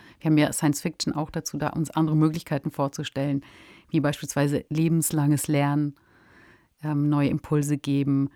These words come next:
neue Rollen auch bekommen im Alter. Also das sind ja auch Sachen,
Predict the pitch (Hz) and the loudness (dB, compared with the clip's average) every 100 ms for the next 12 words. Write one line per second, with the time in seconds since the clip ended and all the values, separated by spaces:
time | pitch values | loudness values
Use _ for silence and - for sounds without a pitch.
0 | _ 160 151 131 143 170 165 - - - | _ 4 4 4 4 4 2 -2 -8 -6
1 | 147 143 147 - 151 - 156 139 147 143 | -2 -2 -2 -4 -6 -6 -6 -4 -2 0
2 | 175 139 - - 156 - 165 | 0 0 -4 -6 -6 -2 -4